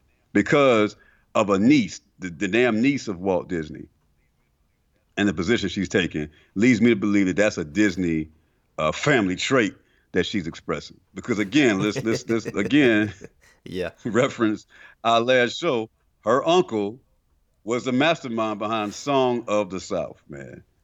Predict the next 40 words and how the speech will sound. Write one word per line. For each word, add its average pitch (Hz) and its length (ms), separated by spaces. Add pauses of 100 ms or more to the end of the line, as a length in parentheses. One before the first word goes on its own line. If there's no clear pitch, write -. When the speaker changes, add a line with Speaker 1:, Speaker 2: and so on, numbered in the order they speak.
(460)
Speaker 1:
That 120 240
was 113 220
her 107 240
uncle's 107 300
pride 104 360
and 87 80
joy 78 380
as 87 120
far 95 220
as 80 80
a - 20
motion 82 340
picture. - 380 (260)
Song 147 440
of 131 60
the 131 80
South 85 440
with 90 260 (320)
tar 170 320
babies 156 680 (380)
and, 101 400 (280)
and 92 240
black 143 320
crows 156 520
that 117 220
talk 160 220
Speaker 2:
Mm-hmm. 104 80
Speaker 1:
like 151 180
black 143 280
people 151 520
and, 98 280 (580)
uh, 107 260 (100)
Uncle 151 320
Remus 160 440
and, 127 140 (140)
and, 120 260
and 123 220
the 110 40
old, 147 540 (400)
uh, 85 380